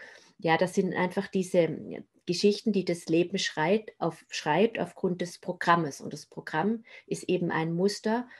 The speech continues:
vor allem aus, aus der Erfahrung, das nenne ich mal so diesen spirituellen Aspekt, der sehr viele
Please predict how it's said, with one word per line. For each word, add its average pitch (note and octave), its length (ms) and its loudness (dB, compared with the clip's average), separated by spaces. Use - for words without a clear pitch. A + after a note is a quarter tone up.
vor - 180 -2
allem G3 320 2
aus, D#3+ 440 -4
aus E3+ 180 -4
der D#3 140 -6
Erfahrung, E3 720 0
das G3+ 180 -2
nenne D#3+ 160 0
ich D#3 140 -8
mal E3 120 0
so D#3+ 140 -2
diesen D#3 260 -4
spirituellen E3 800 -2
Aspekt, F#3+ 520 -4
der D3+ 100 -4
sehr D3+ 180 -6
viele D#3 420 -6